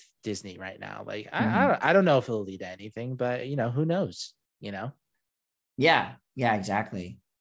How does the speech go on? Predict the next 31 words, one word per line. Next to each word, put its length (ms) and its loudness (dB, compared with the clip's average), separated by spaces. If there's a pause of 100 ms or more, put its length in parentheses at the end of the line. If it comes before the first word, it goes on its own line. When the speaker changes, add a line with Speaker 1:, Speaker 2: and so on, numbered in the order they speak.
(200)
Speaker 1:
Yeah. 320 0
Speaker 2:
Um, 260 -4 (160)
yeah, 240 -2
it's 120 -8
just 180 -8
everything 480 -2
is, 300 -6
is 440 -8 (540)
hopefully, 800 4
uh, 380 2
we'll 120 -2
just, 300 -8
you 100 -2
know, 320 -2
be 160 2
on 100 2
the 120 0
up 120 0
and 100 2
up. 240 0
Everything 300 -6
will 160 -6
kinda 260 -8
continue 420 -8
to, 300 -12 (120)
to 100 -8
grow 400 -4
and, 300 -10 (260)
Speaker 1:
Mm-hmm. 140 -16
Speaker 2:
uh, 340 -6
expand. 600 -10